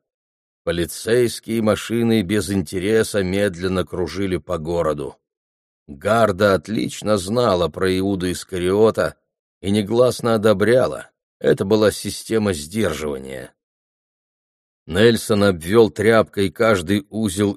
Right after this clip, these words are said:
и загогулину древесины на барной стойке, поглядывал на важный столик и спрашивал себя, когда стоит прошвырнуться мимо ещё разок. Или, может, заслать Джимми Эрлса?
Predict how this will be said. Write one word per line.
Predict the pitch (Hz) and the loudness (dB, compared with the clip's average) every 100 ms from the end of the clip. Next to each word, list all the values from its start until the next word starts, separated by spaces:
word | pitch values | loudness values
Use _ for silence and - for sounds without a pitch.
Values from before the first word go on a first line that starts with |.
| - | -4
и | 104 | -4
загогулину | 85 98 95 90 107 113 104 101 | -2 0 0 0 2 2 4 2
древесины | 92 95 95 - - 107 95 | 2 -2 -2 -6 -4 0 2
на | 92 90 | 2 2
барной | 101 92 92 82 | 2 2 0 -4
стойке, | - 101 110 101 107 95 - _ _ _ _ _ | -4 2 4 4 0 -6 -6 _ _ _ _ _
поглядывал | 90 78 82 104 101 95 95 92 | -4 -2 0 2 4 4 4 4
на | 95 90 | 4 4
важный | 107 87 90 90 | 4 4 -2 -6
столик | - - 117 98 80 - - | -6 2 4 4 -2 -10 -14
и | 90 | -12
спрашивал | - - 151 - 110 101 | -4 0 2 2 0 0
себя, | - 98 95 120 104 | -2 -4 2 4 4
когда | - 87 85 127 - | 0 -4 0 0 0
стоит | - 113 107 - | -2 2 2 2
прошвырнуться | 95 92 92 90 92 104 98 98 | -4 -4 -2 -2 0 -4 -4 -4
мимо | 95 101 95 | -2 -2 -2
ещё | 90 - 101 | -4 -4 -2
разок. | 90 80 92 87 - _ _ _ _ _ _ | 0 0 0 0 -2 _ _ _ _ _ _
Или, | 82 78 | -8 -4
может, | 76 80 76 76 | -2 -2 -4 -8
заслать | 69 87 - 78 87 80 - - 76 | -6 -6 -6 -4 -2 -2 -8 -18 -18
Джимми | 71 76 90 85 82 87 - | -14 -8 -4 -4 -4 -6 -8
Эрлса? | 120 117 - - - | -4 -4 -6 -14 -20